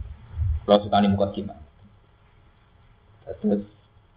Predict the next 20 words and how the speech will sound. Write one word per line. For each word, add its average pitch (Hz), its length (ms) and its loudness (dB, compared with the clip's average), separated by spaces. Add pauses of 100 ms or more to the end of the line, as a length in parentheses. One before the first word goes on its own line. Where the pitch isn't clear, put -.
(240)
dalam 139 400 6
ulumut 131 400 2
tafsir 107 400 4
itu 110 160 0
ada 117 300 6
istilah 107 640 4 (220)
al-ibratu 107 720 4
bi 113 140 2
umumil 107 340 4
lafzi 104 240 2
la 101 160 4
bi 101 140 -8
khususis 101 420 -2 (640)
sabab. - 320 -8 (400)
Jadi 80 240 -8
yang 104 160 4
dipakai 98 720 2 (880)
pemaknaan 107 680 2
dalam 98 260 4
Al-Qur'an 98 560 0